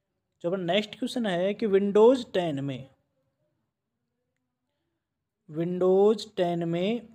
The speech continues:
रिसोर्सेज मैनेज करने के लिए, Windows टेन में रिसोर्स, रिसोर्सेज मैनेज करने के लिए किसका उपयोग किया जाता है? तो इसका राइट आंसर हो जाएगा एडमिनिस्ट्रेटिव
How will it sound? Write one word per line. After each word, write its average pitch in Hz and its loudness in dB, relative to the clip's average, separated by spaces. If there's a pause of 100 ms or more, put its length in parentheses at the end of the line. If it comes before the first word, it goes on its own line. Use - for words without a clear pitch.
(220)
रिसोर्सेज 202 0
मैनेज 190 2
करने 160 0
के 151 -4
लिए, 139 -4 (1040)
Windows 170 0
टेन 156 -2
में 180 -2
रिसोर्स, 175 2 (420)
रिसोर्सेज 175 -2
मैनेज 190 -2
करने 160 0
के 165 -6
लिए 214 0
किसका - 2
उपयोग 220 6
किया 208 6
जाता 160 2
है? 131 -4 (1300)
तो 160 -10
इसका 156 -4
राइट 151 2
आंसर 165 -4
हो 160 -2
जाएगा 160 0 (1500)
एडमिनिस्ट्रेटिव 196 4